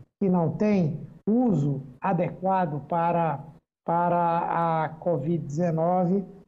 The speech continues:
não é? Queremos que ela fale sobre a tese que ela já externou por mais de uma vez de defesa da imunidade de rebanho. Queremos saber se essa é apenas uma ideia dela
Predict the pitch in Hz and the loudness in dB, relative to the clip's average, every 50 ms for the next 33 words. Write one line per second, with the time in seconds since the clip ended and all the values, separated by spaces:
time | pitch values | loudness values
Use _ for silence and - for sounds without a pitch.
0 | _ _ - 165 170 180 190 185 180 - - - _ _ _ _ - 220 220 220 | _ _ -2 0 2 2 0 0 -4 -10 -18 -20 _ _ _ _ -2 0 2 2
1 | 226 233 240 220 214 190 - - - - - - - - - - 202 202 208 202 | 2 2 2 2 0 0 -2 -6 -12 -16 -20 -20 -20 -10 -6 -2 0 0 0 0
2 | 160 - - - 214 233 247 262 262 240 208 190 170 - - - 185 185 185 170 | -2 -4 -6 -4 -2 0 0 2 0 0 0 -2 -6 -8 -8 -6 -6 -4 -4 -4
3 | 190 190 185 185 - - - 185 175 - - - 214 214 220 220 208 175 143 156 | -4 -4 -4 -4 -4 -4 -4 -4 -4 -4 -4 -2 0 2 2 2 2 0 -2 -4
4 | 160 - - 190 185 180 185 180 - 190 196 190 185 - - - 208 185 170 151 | -6 -6 -2 0 0 2 2 2 0 0 0 0 -2 -4 -4 -2 0 0 2 2
5 | 156 165 180 190 196 190 175 180 - 175 175 151 147 160 190 220 220 208 175 156 | 2 2 2 2 2 2 0 0 -2 0 0 2 2 2 2 2 2 2 0 0
6 | 156 165 185 196 208 208 185 156 127 - 170 180 180 170 156 - - - - - | -2 -2 0 0 2 0 0 -2 -2 -2 0 0 2 0 0 -2 -6 -12 -18 -20
7 | - - _ _ _ _ - 190 208 175 202 196 170 - - 185 190 196 196 180 | -20 -20 _ _ _ _ -2 0 2 2 2 2 0 0 0 0 2 2 2 2
8 | 143 185 185 175 151 143 - - - - _ _ _ - 151 202 214 220 220 208 | 2 2 2 2 0 -2 -6 -10 -18 -20 _ _ _ -2 0 0 2 2 2 0
9 | 180 143 - - - - _ _ _ _ _ - 185 185 185 190 185 180 175 147 | 0 -2 -6 -10 -18 -20 _ _ _ _ _ -4 -2 -2 0 0 0 0 0 0
10 | 180 180 185 180 165 151 165 147 151 170 147 147 160 143 135 131 156 165 180 196 | 0 0 2 0 0 -2 -4 -4 -4 -2 -2 -2 -2 -4 -4 -4 -2 0 0 2
11 | 208 208 208 214 220 214 - - - _ _ _ _ - 202 208 214 226 226 220 | 2 2 2 2 0 0 -4 -10 -20 _ _ _ _ -2 0 2 2 2 2 0
12 | - - 214 208 180 160 147 190 196 196 190 180 - - - 214 214 196 196 208 | 0 0 0 0 2 2 2 2 2 2 2 0 0 -2 -2 0 0 2 2 0
13 | 185 208 - 202 190 185 180 180 180 180 202 208 214 208 202 185 156 180 185 190 | 0 0 0 0 2 2 2 0 -2 -2 -2 0 2 2 2 2 0 0 2 2
14 | 180 170 156 131 170 180 180 180 180 165 143 135 160 175 180 180 170 170 165 156 | 2 0 0 0 0 2 2 2 2 0 0 0 0 2 2 2 2 2 2 2
15 | 147 156 | 0 -2